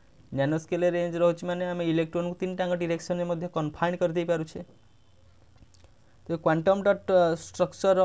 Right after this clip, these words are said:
formation ହେଉ କିମ୍ବା ଆମର quantum ୱେଲ୍ର formation ହେଉ, ତାହାକୁ ଆମେ ଏ ଟେକ୍ନିକ୍ ସାହାଯ୍ୟରେ ଅତି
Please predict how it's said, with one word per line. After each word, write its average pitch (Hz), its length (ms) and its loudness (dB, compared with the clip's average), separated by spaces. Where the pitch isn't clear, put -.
formation 180 460 0
ହେଉ 185 120 0
କିମ୍ବା 202 240 -2
ଆମର 202 140 2
quantum 175 380 2
ୱେଲ୍ର 185 300 4
formation 156 500 0
ହେଉ, 95 120 -4
ତାହାକୁ 185 300 2
ଆମେ 196 100 -2
ଏ 190 40 4
ଟେକ୍ନିକ୍ 175 420 -4
ସାହାଯ୍ୟରେ 151 400 -2
ଅତି 170 200 -6